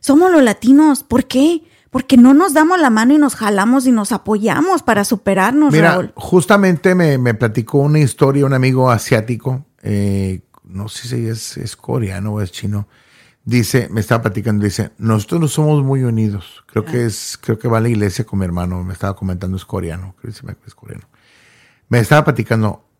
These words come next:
Speaker 2: "Nosotros cuando venimos a este país, ya venimos con la mentalidad, ya,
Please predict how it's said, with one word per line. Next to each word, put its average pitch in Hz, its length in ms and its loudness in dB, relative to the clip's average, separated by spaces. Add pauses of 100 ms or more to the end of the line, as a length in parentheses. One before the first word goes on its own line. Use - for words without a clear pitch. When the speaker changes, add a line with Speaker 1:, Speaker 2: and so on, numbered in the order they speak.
(120)
Speaker 2:
"Nosotros 135 460 0
cuando 185 160 4
venimos 151 260 2
a 170 60 -4
este 165 120 -4
país, 156 600 -2
ya 127 220 2
venimos 147 380 0
con 120 260 0
la 107 80 2
mentalidad, 101 480 -2
ya, 117 180 -2